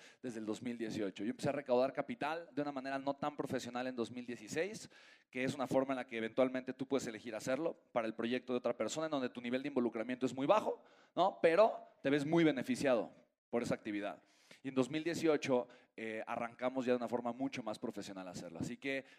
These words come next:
para mí, chicos, de verdad, eh, este es un espacio emociona-, emocionante, extraordinario. ¿Quién está emocionado realmente? ¿Sí? ¿Quién está emo-, quién está muy emocionado? Diga, "Yo". Ok. Y finalmente, ah, qué emoción. Y finalmente, mira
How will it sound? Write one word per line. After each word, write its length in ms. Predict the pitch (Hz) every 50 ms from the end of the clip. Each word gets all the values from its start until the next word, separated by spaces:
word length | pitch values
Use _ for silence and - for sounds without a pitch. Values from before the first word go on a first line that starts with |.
| _ -
para 160 | 131 127 127
mí, 100 | 143 147
chicos, 320 | - - 160 - 160 151
de 60 | 139 123
verdad, 400 | 117 117 120 131 135 135 - -
eh, 280 | - - 127 120 - -
este 240 | - - 143 - 131
es 100 | 143 -
un 60 | -
espacio 340 | 151 131 - - 131 123 135
emociona-, 400 | 123 113 104 - 107 95 90 - -
emocionante, 760 | 107 113 98 104 107 107 98 - 110 107 117 120 120 110 107
extraordinario. 400 | - - - 104 101 113 117 -
¿Quién 120 | - 240
está 120 | 233 - 240
emocionado 400 | 220 220 170 160 139 123 104 101
realmente? 460 | 113 113 107 101 98 92 - - _ _ _ _ _ _ _
¿Sí? 180 | - 151 170 190 214
¿Quién 140 | - 220 220
está 160 | 226 - 226
emo-, 100 | 214 208
quién 200 | 196 175 175 -
está 200 | 214 - 214 220
muy 220 | 214 226 254 269 262
emocionado? 640 | 240 233 226 196 - 196 190 196 196 190 180 175 180
Diga, 240 | 196 214 220 220
"Yo". 1120 | 196 175 220 233 254 240 240 240 240 226 214 208 196 190 180 180 170 165 156 147 139 135 131 - - - - - - - - - - -
Ok. 220 | 208 220 214 - 180 185 202 208 202 190 170 151 135 127 110 - - - - -
Y 80 | 160
finalmente, 800 | - - 180 202 226 254 240 202 196 208 208 196 - 165 147 139 131
ah, 360 | 143 180 220 - 226 220 - 226 214
qué 80 | 185
emoción. 260 | 180 180 165 - - 170
Y 60 | 165
finalmente, 760 | 165 175 190 208 214 202 196 196 185 - 151 135 127 107 - _ _ _ -
mira 360 | 160 180 185 185 185 - -